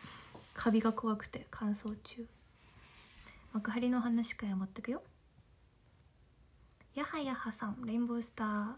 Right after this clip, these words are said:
しんいちさん、マシュマロ。やはやはさん、マシュマロもありがとう。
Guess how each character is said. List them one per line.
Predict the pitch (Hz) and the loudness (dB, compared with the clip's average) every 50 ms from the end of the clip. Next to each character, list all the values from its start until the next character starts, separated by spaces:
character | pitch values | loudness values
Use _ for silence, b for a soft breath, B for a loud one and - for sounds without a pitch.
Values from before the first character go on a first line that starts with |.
| - - | -10 -10
し | - - 226 | -2 0 2
ん | 226 226 | 2 2
い | 226 | 2
ち | - | 0
さ | - - 226 220 | 0 2 4 4
ん、 | 220 214 | 6 6
マ | 220 214 | 4 4
シ | 208 240 | 4 4
ュ | 233 | 4
マ | 233 233 233 | 4 6 6
ロ。 | 233 233 226 B B B B B B B B B | 4 4 2 B B B B B B B B B
や | - 240 | -4 -2
は | 226 - 240 | -2 0 2
や | 226 220 | 2 2
は | 208 208 202 | 2 2 0
さ | - - 202 | 0 2 4
ん、 | 190 190 | 4 4
マ | 190 196 202 | 4 2 2
シ | - 240 | 0 2
ュ | 226 | 4
マ | 226 226 226 | 4 4 4
ロ | 226 226 | 4 4
も | 226 214 | 4 4
あ | 208 208 | 4 2
り | 226 226 | 0 0
が | 247 233 | -2 -4
と | 226 - - 214 | -6 -6 -6 -6
う。 | 202 226 | -6 -6